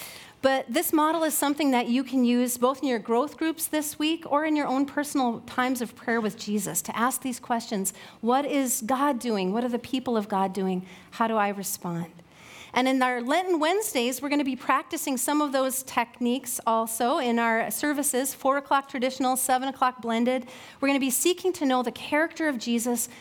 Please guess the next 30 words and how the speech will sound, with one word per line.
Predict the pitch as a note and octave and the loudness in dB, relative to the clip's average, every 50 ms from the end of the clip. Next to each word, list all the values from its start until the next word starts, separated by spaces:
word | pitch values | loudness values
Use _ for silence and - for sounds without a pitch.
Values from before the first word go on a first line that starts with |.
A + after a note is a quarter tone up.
| - - | -4 2
what | B3 C4 C#4 | 2 2 2
he | - - C4 | 0 -6 -4
did | A3 C#4 D#4+ E4 | 0 0 0 0
for | D#4 - E4+ | 0 -2 0
us | D4+ C#4+ C#4 - | 0 0 0 0
on | A#3+ A#3+ | 0 0
the | A3+ | 0
journey | G#3+ G3+ A#3+ B3+ C4 C4 C4 | 0 0 0 0 2 2 2
to | B3+ A#3 | 0 -2
the | A3 | -4
cross, | A3 - - A3+ A3+ A3+ A3+ - | -4 0 0 2 2 0 -2 -4
and | A3+ A3 | -2 -2
what | B3 C#4+ | -2 -2
it | C#4 B3+ | 0 0
means | B3 A#3+ B3 A#3 | 2 2 2 0
for | - - A#3 - G#3+ | -2 -4 -4 0 0
our | A3 A#3 | 0 2
relationship | A#3 A#3 A3 A3 A3 G#3+ A3+ G#3 - A3 G#3+ | 2 0 0 0 0 0 -4 -6 -8 -8 -8
with | A3 G#3 | -8 -10
him | - - A#3+ A#3+ A3+ G#3+ G#3 G#3 G#3 - - - - - | -6 -2 0 2 2 2 2 0 -2 -4 -14 -18 -10 -4
today. | - A3+ G#3 A3+ A3 A3 G#3 F#3 E3+ | -2 0 2 2 2 2 2 0 -2
And | F3 G3 | -2 -2
we're | A3 | 0
gonna | A3+ A#3 A#3+ | 2 2 4
use | A#3 B3+ C4+ B3 | 4 2 0 -2
the | - B3 A3 | -4 -8 -6
theme, | - - A#3+ A#3+ A3 G#3 | -2 0 2 2 2 2
Jesus, | G3 - A#3+ B3+ C#4 D4 C4+ - C4 B3 A#3+ - - - - | 0 0 0 2 2 2 2 2 0 0 0 0 -2 -4 -6
teach | - - B3 A#3+ - - | -6 -4 -4 -4 -2 -4
us. | E3+ C#3+ D#3 - - - - | -6 -6 -4 -4 -4 -4 -4